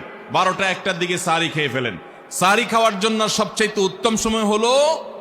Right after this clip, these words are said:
রাতের শেষ প্রহরের একেবারে শেষের দিকে। নবী করিম সাল্লাল্লাহু আলাইহি ওয়াসাল্লাম তিনি রমজানের রোজার জন্য সাহারি খেতেন, সাধারণ রোজার জন্য সাহারি খেতেন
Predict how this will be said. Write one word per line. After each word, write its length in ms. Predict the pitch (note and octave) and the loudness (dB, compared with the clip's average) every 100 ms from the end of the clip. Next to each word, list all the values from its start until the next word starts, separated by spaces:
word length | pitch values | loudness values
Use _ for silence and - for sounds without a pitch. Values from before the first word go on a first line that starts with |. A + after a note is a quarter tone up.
| - | 0
রাতের 360 | F#3+ F#3+ G#3 | 0 2 0
শেষ 400 | F3+ - B3+ - | -2 0 0 0
প্রহরের 380 | - A3 G#3+ G#3+ | 0 2 4 2
একেবারে 360 | G3 G#3 G3 G3 | 0 0 -2 -2
শেষের 400 | - G#3+ A3 E3+ | -2 0 0 -2
দিকে। 260 | F3 F3+ - - - - - E3 | -2 -4 -6 -10 -18 -20 -8 0
নবী 140 | F#3+ | 0
করিম 340 | F#3+ G#3 A3+ | 2 0 0
সাল্লাল্লাহু 680 | G#3 G3+ F#3+ F#3+ F#3+ G3 F#3 | 0 -2 0 0 2 2 2
আলাইহি 280 | F#3 F#3+ F3+ | 2 2 0
ওয়াসাল্লাম 580 | F3+ F3+ A#3 A#3 G#3+ - - - - - | 0 0 0 0 0 -2 -12 -16 -18 -4
তিনি 160 | G#3 A3+ | 0 4
রমজানের 560 | G#3 G3+ G3+ A3 A3 | 4 4 2 2 2
রোজার 360 | G3+ G3 G#3+ G3 | 0 2 2 2
জন্য 260 | G#3 G#3 G#3 | 0 0 0
সাহারি 340 | G#3 G3+ G#3 | 2 2 2
খেতেন, 360 | F#3 G#3 G3+ C#3+ - - | 0 0 -2 -4 -10 -10
সাধারণ 420 | - F#3 F3+ G#3+ | -4 0 2 2
রোজার 300 | G#3+ G3+ G#3+ | 2 0 0
জন্য 220 | F#3+ G#3 G#3 | 0 -2 0
সাহারি 300 | G#3 G3+ G#3 | 0 2 2
খেতেন 500 | G3+ G#3 A3+ C4 | -2 0 0 0